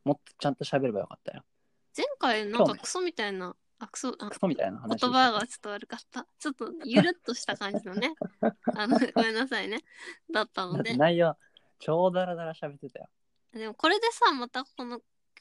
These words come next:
Speaker 2: 今回喋ったやつさ、再生数七十回とかにな-、まで下がっちゃった。悲しいね。
Speaker 1: じゃあ、ダラダラ話す方が正解になるかもしれないよね。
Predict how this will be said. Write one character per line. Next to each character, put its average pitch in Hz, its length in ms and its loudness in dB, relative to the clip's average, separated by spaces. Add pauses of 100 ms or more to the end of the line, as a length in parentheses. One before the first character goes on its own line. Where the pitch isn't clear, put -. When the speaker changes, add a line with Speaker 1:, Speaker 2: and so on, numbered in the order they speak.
Speaker 2:
今 269 200 -6
回 208 220 -6
喋 202 300 -10
っ - 0 -
た - 160 -12
や 180 80 -8
つ - 100 -18
さ、 202 260 -10
再 208 240 -6
生 214 200 -2
数 196 180 -8
七 196 320 -6
十 208 140 -8
回 185 240 -6
と - 120 -14
か 180 240 -6 (400)
に - 80 -4
な-、 196 140 -2 (260)
ま 196 160 0
で 196 60 -4
下 208 180 -2
が 208 100 0
っ 202 80 -8
ち - 60 -16
ゃ 190 40 -8
っ - 40 -12
た。 - 120 -8 (160)
悲 202 120 -2
し - 140 -6
い 190 60 -2
ね。 190 160 -2 (1160)
Speaker 1:
じ - 220 -10
ゃ - 20 -2
あ、 - 20 -4
ダ 139 120 2
ラ 156 60 8
ダ 117 120 6
ラ 113 80 -8
話 123 240 -4
す - 40 -18
方 101 80 -6
が 104 100 -12
正 113 160 -6
解 107 160 0
に 107 60 -4
な 107 80 -4
る - 60 -8
か - 80 -12
も 92 80 -10
し - 120 -18
れ - 40 -10
な 107 100 -10
い - 20 -16
よ - 60 -16
ね。 113 160 -10